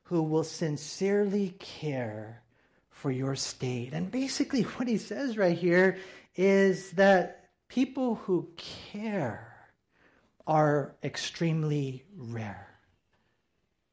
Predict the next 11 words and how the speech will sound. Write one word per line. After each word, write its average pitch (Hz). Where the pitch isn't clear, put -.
And 160
so 226
hopefully 294
we're 240
a 190
church 247
and 170
we're 170
really 190
cultivating 151
that 127